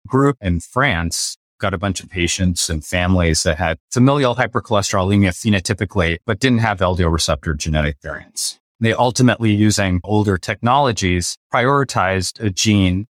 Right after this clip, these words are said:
that no one really knew anything about at the time was P C S K nine.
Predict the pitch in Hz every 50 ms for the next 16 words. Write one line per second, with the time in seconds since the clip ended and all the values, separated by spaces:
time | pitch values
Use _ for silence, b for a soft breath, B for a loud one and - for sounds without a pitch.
0 | _ - 104 95 85 85 - 104 101 101 104 101 104 101 101 92 - - 113 101
1 | 98 90 92 98 95 92 87 - - - 98 85 - 104 90 85 98 92 85 87
2 | 85 - 101 - - 127 120 101 90 - - - - 107 90 - - 80 78 -
3 | - - 87 78 76 76 73 73